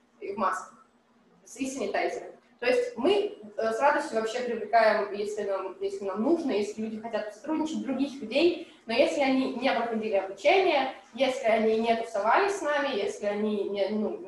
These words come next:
не, не знают нашу внутреннюю кухню, мы не дадим им сложных задач. То есть вот я прекрасно понимаю, что Саша вообще всё вывезет уже в этом мире и сделает всё, что нужно, и даже больше,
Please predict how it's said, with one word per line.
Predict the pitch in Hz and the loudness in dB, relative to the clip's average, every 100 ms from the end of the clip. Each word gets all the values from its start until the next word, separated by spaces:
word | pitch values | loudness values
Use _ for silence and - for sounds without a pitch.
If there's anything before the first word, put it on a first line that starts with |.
| 196 | -6
не, | 214 | -6
не | 226 | -4
знают | 220 226 208 - - | -2 -2 -2 -4 -6
нашу | 214 - | -8 -6
внутреннюю | 226 233 220 | -8 -6 -2
кухню, | 269 403 359 - - - | 2 2 2 -2 -10 -4
мы | 277 | -4
не | |
дадим | 240 247 285 233 | -2 -2 -2 -4
им | |
сложных | - 254 233 196 196 | -6 -4 -4 -4 -6
задач. | 190 190 - - - _ _ _ _ _ _ _ | -6 -4 -6 -8 -18 _ _ _ _ _ _ _
То | 214 | -4
есть | 214 214 | -2 -4
вот | 214 | -4
я | 240 269 | 0 2
прекрасно | 302 277 311 | 4 2 0
понимаю, | 285 269 339 | -2 2 2
что | - | 2
Саша | - 330 403 - | 2 4 4 4
вообще | 220 - 320 | 2 0 -4
всё | - 302 - - | 0 0 0 0
вывезет | 330 339 240 226 | 2 2 0 -6
уже | 208 | -6
в | 208 | -4
этом | 214 220 | -2 -2
мире | 226 339 302 226 | 2 2 2 -2
и | |
сделает | - 233 214 202 - | 0 2 4 2 -4
всё, | 220 | -8
что | - 240 | -8 -2
нужно, | 277 339 262 | 2 2 2
и | 226 202 | 0 4
даже | 226 254 214 | 4 4 0
больше, | 220 311 - - 208 196 | 2 4 4 0 -2 -2